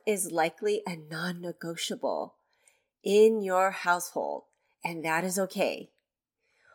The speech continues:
Or maybe you enjoy doing what you do. That is also okay. There's no need to feel guilty of having to choose one or the other.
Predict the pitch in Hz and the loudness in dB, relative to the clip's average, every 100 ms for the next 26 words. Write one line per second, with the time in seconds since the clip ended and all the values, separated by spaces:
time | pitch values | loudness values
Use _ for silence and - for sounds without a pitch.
0 | _ - 214 196 190 226 220 233 240 226 | _ 0 0 2 0 0 0 4 4 4
1 | - 214 220 269 285 262 254 247 254 220 | 0 -4 -2 0 0 -2 -4 -2 0 0
2 | - 226 214 - 220 214 107 90 - _ | 0 -2 -4 -2 0 2 0 -4 -12 _
3 | _ _ _ _ - 196 254 269 285 285 | _ _ _ _ 2 6 6 6 6 6
4 | 277 247 220 214 - 170 156 156 - _ | 6 8 6 6 2 2 2 -2 -6 _
5 | _ _ 226 233 240 208 208 233 247 208 | _ _ 0 0 0 0 2 4 4 0
6 | 208 208 175 185 180 - 185 190 - - | -4 -8 -8 -6 -6 -4 0 0 -2 -10
7 | 151 139 156 _ - - 180 - - 175 | -8 -8 -10 _ -20 -4 -4 -4 -4 -2
8 | 180 202 - 220 - 165 147 147 - _ | -2 -4 -4 -4 -4 -4 -4 -6 -10 _
9 | _ 156 156 143 147 - - 165 175 190 | _ -4 -2 -2 -4 -10 -16 -16 -14 -6
10 | 202 208 175 143 - | -2 -2 -2 -6 -10